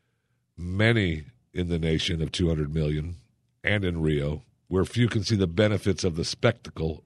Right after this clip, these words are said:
or even afford to attend the games. Due to Brazil's most intense security operation ever, some of the fifty thousand attendees faced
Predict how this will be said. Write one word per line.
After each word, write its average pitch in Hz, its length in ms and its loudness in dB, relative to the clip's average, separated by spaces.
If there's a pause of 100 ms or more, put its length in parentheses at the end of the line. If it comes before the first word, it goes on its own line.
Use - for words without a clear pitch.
or 101 180 2
even 104 360 2
afford 80 880 0 (100)
to 95 140 0
attend 73 580 -4 (320)
the 80 120 -4
games. 67 600 -10 (1160)
Due 156 100 10
to 156 60 8
Brazil's 135 340 6
most 131 220 6
intense 127 320 4
security 135 420 4
operation 123 460 4
ever, 123 340 4 (1080)
some 143 200 0
of 127 140 4
the 117 220 4 (1200)
fifty 151 360 4
thousand 139 580 4
attendees 117 800 2
faced - 440 2